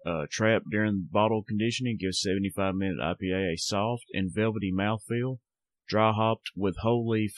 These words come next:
cascades. This complex I P A has been known to inspire pilgrimage to our brew pub.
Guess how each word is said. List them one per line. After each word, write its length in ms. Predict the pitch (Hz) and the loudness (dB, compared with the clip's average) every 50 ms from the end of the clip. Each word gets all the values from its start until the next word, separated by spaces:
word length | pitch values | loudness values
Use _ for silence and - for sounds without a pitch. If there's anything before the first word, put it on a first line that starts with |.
| - _ - | -10 _ -4
cascades. 960 | 113 107 104 101 - - 107 104 110 120 131 135 131 - - - - - _ _ _ _ _ _ _ _ _ _ _ _ _ - | 0 0 2 0 0 0 0 0 2 0 0 -2 -4 -8 -10 -12 -12 -14 _ _ _ _ _ _ _ _ _ _ _ _ _ -6
This 220 | 76 107 104 - | -2 -2 0 0
complex 520 | - 117 110 107 101 117 117 110 104 - - | 0 0 0 0 0 0 0 0 0 0 0
I 160 | 71 90 101 | 2 2 2
P 200 | - 101 101 92 | 0 0 0 2
A 280 | 95 104 110 117 113 107 | 2 2 0 0 0 0
has 140 | 101 92 | -2 -2
been 220 | 82 - 95 95 95 | -2 -2 -2 0 0
known 260 | 98 104 110 113 107 104 | 2 2 0 0 -2 -2
to 80 | 101 | -2
inspire 480 | 95 90 - - 98 98 98 104 104 98 | -2 -2 -2 -2 -2 0 0 2 0 -2
pilgrimage 760 | - - 127 120 123 101 101 95 87 85 87 92 - - - | -2 -2 0 0 0 0 -2 -2 -2 -2 -2 -4 -4 -6 -4
to 140 | - 101 95 | -4 -2 0
our 120 | 95 101 | 0 -2
brew 240 | 92 - 104 98 85 | -2 -2 -2 -2 -2
pub. 340 | 71 - 82 65 53 50 | -4 -4 -4 -4 -4 -6